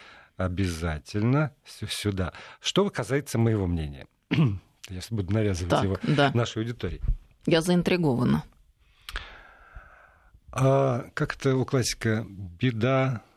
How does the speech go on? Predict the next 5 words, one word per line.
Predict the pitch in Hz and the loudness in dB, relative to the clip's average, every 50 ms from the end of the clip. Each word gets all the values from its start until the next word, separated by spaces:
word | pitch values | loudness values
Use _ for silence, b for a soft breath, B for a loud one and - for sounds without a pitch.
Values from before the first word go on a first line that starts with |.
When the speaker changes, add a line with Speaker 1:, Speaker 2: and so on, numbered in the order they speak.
| b b b b _ _ _ _ _ _ _ _ | b b b b _ _ _ _ _ _ _ _
Speaker 1:
коль | - 117 120 120 113 | -2 0 0 0 0
сапоги | - - - 113 - - 113 117 113 101 113 120 113 107 | -2 -4 -4 -4 0 0 0 2 2 2 2 2 2 0
начнёт | 110 107 104 101 98 - - - 107 107 113 107 - _ _ | 0 0 0 0 0 -2 -2 0 2 2 2 0 -2 _ _
точать | - 101 90 - - 113 107 101 - - - _ _ | -4 -4 -2 0 0 0 0 0 -2 -8 -18 _ _
пирожник». | 110 113 143 180 185 131 104 90 78 - - | 0 2 2 2 2 0 -2 -6 -8 -10 -16